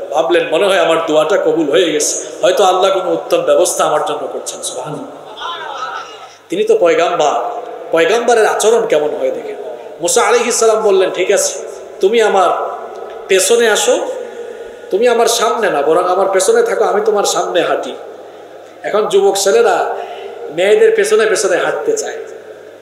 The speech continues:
মেয়েদেরকে দূর থেকে দেখে। আমার যুবক ভাইয়েরা, নিজের চরিত্রকে ঠিক করো। আমার যুবক ভাইদেরকে বলছি,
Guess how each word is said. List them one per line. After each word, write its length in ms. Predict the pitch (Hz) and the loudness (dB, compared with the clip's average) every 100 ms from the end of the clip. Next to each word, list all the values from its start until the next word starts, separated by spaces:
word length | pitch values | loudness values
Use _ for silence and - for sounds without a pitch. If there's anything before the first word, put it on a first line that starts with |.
| - | -10
মেয়েদেরকে 440 | 175 185 214 214 208 | -2 2 4 4 4
দূর 260 | 185 170 - | 2 0 0
থেকে 200 | 202 160 | 0 2
দেখে। 300 | 135 - - | 0 -4 -6
আমার 220 | 151 165 | -2 0
যুবক 260 | 165 170 175 | 0 0 0
ভাইয়েরা, 500 | 151 180 185 147 - - - - | 2 2 4 2 0 -4 -10 -10
নিজের 300 | 156 190 185 | 0 2 2
চরিত্রকে 600 | - 190 190 - 214 190 - | 2 2 2 4 4 4 0
ঠিক 160 | - - | -4 -2
করো। 440 | 156 147 - - - - - - - - - - - - - - - - - | 2 2 2 -2 -10 -12 -14 -14 -14 -14 -16 -16 -18 -20 -20 -20 -20 -20 -8
আমার 260 | 156 202 202 | -2 0 2
যুবক 240 | 240 254 | 4 4
ভাইদেরকে 500 | 196 254 320 302 294 | 4 2 2 2 2
বলছি, 520 | 277 277 277 190 - | 4 2 2 0 -2